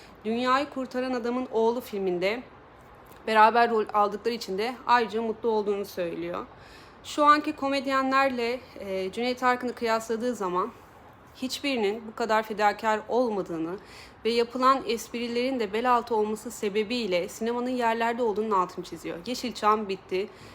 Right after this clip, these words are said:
sinema bitti. Şu andaki geldiğimiz noktaya bakarsak yakında diziler de bitecek. Çünkü fahiş rakamlarla oyunculuğun da önüne geçtiler. Oyunculuğu da bir nevi ayaklar altına aldılar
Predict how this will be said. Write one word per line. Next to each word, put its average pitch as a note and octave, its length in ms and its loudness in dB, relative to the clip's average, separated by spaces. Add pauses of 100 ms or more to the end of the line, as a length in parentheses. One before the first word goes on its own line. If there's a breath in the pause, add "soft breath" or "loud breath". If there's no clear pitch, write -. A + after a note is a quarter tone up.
(300 loud breath)
sinema A3+ 440 2
bitti. F#3+ 440 0
Şu - 200 -2
andaki G3 580 4 (160)
geldiğimiz F#3 400 0
noktaya F3+ 320 -2
bakarsak F#3+ 640 -2 (440)
yakında G3+ 400 -2
diziler F3+ 420 2
de E3+ 80 -4
bitecek. - 420 -12
Çünkü A3 480 -4 (580 loud breath)
fahiş A3+ 400 4
rakamlarla G#3 920 2
oyunculuğun G#3 640 0
da G#3+ 200 2 (380)
önüne A3 280 2
geçtiler. F3+ 600 0 (380 loud breath)
Oyunculuğu A3+ 600 0
da G#3 260 4 (380 loud breath)
bir B3+ 80 0
nevi A3+ 340 0 (560)
ayaklar A#3 360 4
altına G#3 380 2
aldılar G#3 460 2